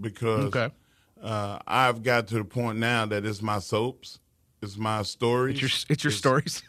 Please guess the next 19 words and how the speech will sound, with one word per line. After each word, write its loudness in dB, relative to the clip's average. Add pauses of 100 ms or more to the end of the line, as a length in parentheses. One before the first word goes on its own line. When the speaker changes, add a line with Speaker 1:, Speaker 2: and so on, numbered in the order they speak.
(120)
Speaker 2:
<laughs> 0
Speaker 1:
it's 0
my 6
jam. 2 (500)
Uh, 4 (540)
I 2
wanna 2
see, 0 (580)
you -2
know, -2 (240)
uh, -6 (880)
banter 4
about 4
going 0
to 2
jail. 2
I 2
wanna 2
see -2